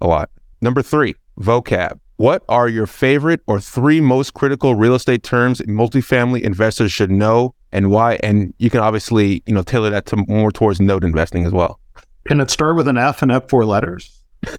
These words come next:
Speaker 1: <laughs> Absolutely. <laughs>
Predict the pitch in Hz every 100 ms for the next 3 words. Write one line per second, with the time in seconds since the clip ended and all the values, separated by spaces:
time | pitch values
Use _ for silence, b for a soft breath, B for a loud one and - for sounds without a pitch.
0 | - - - 208 - 208 - 110 113 117
1 | 156 104 - - - 156 - - - -
2 | - - - - - - - 302 - 294